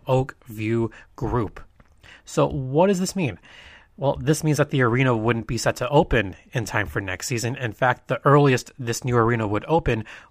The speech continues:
would be twenty twenty-two to twenty twenty-three. So what does that mean for twenty twenty-one? Assuming that the Kraken are going to play next, not this coming season, but the following season, then the Seattle Kraken would have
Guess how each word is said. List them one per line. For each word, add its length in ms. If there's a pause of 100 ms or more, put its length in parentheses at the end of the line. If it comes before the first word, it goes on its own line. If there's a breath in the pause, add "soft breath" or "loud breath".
(120)
would 160
be 140
twenty 600
twenty-two 800
to 80
twenty 460
twenty-three. 600 (480 loud breath)
So 300
what 280
does 140
that 160
mean 160
for 180
twenty 320
twenty-one? 520 (420 loud breath)
Assuming 480
that 160
the 80
Kraken 440
are 220
going 240
to 80
play 260
next, 520
not 180
this 220
coming 160
season, 140
but 80
the 60
following 360
season, 380 (600 loud breath)
then 100
the 60
Seattle 340
Kraken 520
would 140
have 360